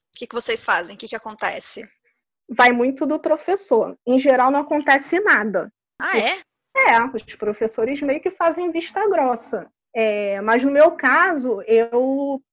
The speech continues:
Speaker 2: quando vi que era assim, no ano passado, nessa escola em particular,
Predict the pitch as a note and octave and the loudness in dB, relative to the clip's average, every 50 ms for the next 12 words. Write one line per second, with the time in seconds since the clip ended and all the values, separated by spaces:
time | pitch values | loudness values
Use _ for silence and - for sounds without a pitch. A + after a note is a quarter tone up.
0 | _ _ _ _ _ _ _ _ - B3 A#3+ E4 E4 F4+ E4 C4+ D4 D#4 C#4+ D4 | _ _ _ _ _ _ _ _ 0 2 2 4 2 2 0 0 0 -2 -2 0
1 | D4+ B3+ B3 B3 A#3 A3+ A3 - - B3+ A#3+ D#4 F#4+ G4+ D#4+ A3+ A#3 A3+ A3+ A3+ | 2 2 2 4 2 0 0 -2 -4 -4 -2 0 0 -2 -2 -2 -2 0 0 0
2 | A3+ A3+ - B3+ B3 - - B3+ A#3 A#3 C#4+ D4 A3+ G#3 G3 A3 A#3 A#3+ B3+ G#3+ | -2 -2 -2 -2 -2 -2 0 2 2 2 2 0 -2 -4 -6 -6 -8 -8 -6 -6
3 | G#3 G#3+ - _ - G#3+ G#3 - - - A3 G#3+ G#3+ - G3 G#3 - - - - | -6 -6 -8 _ -6 -6 -6 -4 -4 -4 -4 -2 -2 -4 -4 -6 -8 -10 -6 -4
4 | G#3+ A3 B3 D#4 D#4 C#4 | -2 0 0 0 0 -2